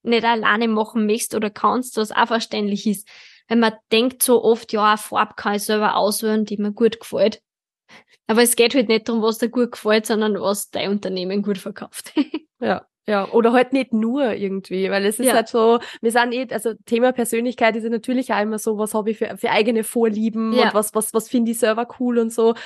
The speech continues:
Speaker 2: Aber das sollte halt immer so ein bisschen zusammenpassen mit dem, was man halt dann quasi
Speaker 1: Mhm.
Speaker 2: nach außen auch bringen will. Weil bei mir ist jetzt so zum Beispiel, ich habe jetzt auch so diese Farbkombination aus Orange und, also halt so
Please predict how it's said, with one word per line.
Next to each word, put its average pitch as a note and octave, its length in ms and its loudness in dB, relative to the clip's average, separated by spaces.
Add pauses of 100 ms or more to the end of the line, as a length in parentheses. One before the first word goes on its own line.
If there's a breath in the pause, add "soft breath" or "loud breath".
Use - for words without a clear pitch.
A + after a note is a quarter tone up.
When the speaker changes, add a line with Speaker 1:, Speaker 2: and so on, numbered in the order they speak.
(180 loud breath)
Speaker 2:
Aber G#3+ 120 0
das G#3+ 120 -2
sollte A3 180 2
halt A#3 100 0
immer A3+ 200 0
so A3 100 -2
ein G#3 80 -2 (140)
bisschen A#3+ 260 2
zusammenpassen G#3 1040 -2
mit G#3 180 -2
dem, G#3+ 180 2
was G3+ 140 0
man G#3+ 120 -2
halt G3 120 -2
dann G#3 280 0 (300 loud breath)
quasi G#3+ 260 4
Speaker 1:
Mhm. A3 60 4
Speaker 2:
nach G#3 80 0
außen G#3+ 460 2
auch G3 240 4
bringen A3 380 2
will. G3 140 -6
Weil G#3 100 -6
bei A3 80 -4
mir A#3 200 -4
ist C4 120 -10
jetzt A#3+ 240 -6
so A3+ 140 0
zum A3+ 160 -6
Beispiel, G#3+ 400 0
ich G#3+ 80 -4
habe G3+ 200 -2
jetzt G#3 160 -6
auch G#3 140 2
so A#3 100 -6
diese G#3+ 240 -6
Farbkombination A3 880 0
aus G#3+ 160 0
Orange G3+ 500 2
und, - 120 -6
also - 160 -6
halt G#3+ 120 -4
so G#3 180 2